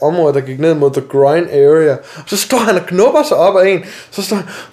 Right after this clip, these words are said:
og så knupper, "Nå, hvad laver du?" Og han gjorde det kun med mig.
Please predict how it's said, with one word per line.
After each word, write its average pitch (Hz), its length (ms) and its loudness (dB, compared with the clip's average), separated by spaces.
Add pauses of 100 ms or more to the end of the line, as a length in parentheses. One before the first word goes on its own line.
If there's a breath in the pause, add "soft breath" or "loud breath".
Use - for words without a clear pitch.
(1200 loud breath)
og 160 60 -2
så 175 140 -4
knupper, 202 500 0
"Nå, 139 220 2
hvad 156 120 4
laver 160 260 6
du?" 196 60 2 (280 loud breath)
Og 165 60 -2
han 190 100 0
gjorde 233 220 2
det 254 60 -6
kun 254 180 2
med 269 80 -4
mig. 220 300 -2